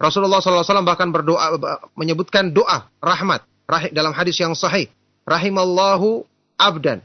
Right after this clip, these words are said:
qama minal laili wa tawadda'a wa shalla, thumma ayqadha ahlahu."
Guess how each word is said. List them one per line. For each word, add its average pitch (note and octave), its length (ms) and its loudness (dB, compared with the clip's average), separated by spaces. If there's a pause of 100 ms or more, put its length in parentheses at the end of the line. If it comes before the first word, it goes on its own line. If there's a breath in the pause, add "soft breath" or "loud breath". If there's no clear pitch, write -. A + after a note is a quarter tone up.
(140)
qama F#3+ 320 2
minal F#3+ 240 0
laili F#3 400 0 (160)
wa C#3 80 -4
tawadda'a E3 600 0
wa D#3 120 -2
shalla, G3+ 340 0 (560)
thumma F#3 460 2
ayqadha G3+ 720 0 (160)
ahlahu." G3 520 0